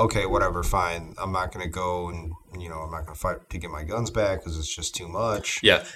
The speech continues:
Speaker 1: And
Speaker 2: And
Speaker 1: that's
Speaker 2: ima-,
Speaker 1: how they're
Speaker 2: yeah.
Speaker 1: gonna slowly take people's guns away,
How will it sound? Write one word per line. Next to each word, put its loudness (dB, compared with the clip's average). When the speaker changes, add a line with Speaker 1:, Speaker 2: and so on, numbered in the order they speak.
Speaker 1:
And 8
Speaker 2:
And 10
Speaker 1:
that's 12
Speaker 2:
ima-, 12
Speaker 1:
how 12
they're 6
Speaker 2:
yeah. 8
Speaker 1:
gonna 8
slowly 6
take 0
people's 12
guns 6
away, -4